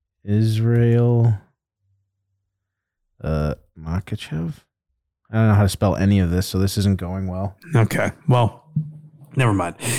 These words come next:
Speaker 2: Anyways, he is a, um, uh, uh, an M M A fighter of Middle Eastern descent, correct?
Speaker 1: Yes.
Speaker 2: That's important to know.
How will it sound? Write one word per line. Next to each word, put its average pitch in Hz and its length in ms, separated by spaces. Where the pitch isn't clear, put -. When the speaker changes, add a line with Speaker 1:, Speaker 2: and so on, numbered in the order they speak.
Speaker 2:
Anyways, 127 480
he 190 160
is 160 160
a, 151 200
um, 123 500
uh, - 60
uh, 110 840
an 135 120
M 175 100
M 165 100
A 160 120
fighter 135 340
of 117 160
Middle 147 220
Eastern 123 320
descent, 107 440
correct? 131 420
Speaker 1:
Yes. - 440
Speaker 2:
That's 131 140
important 117 380
to 110 80
know. 90 240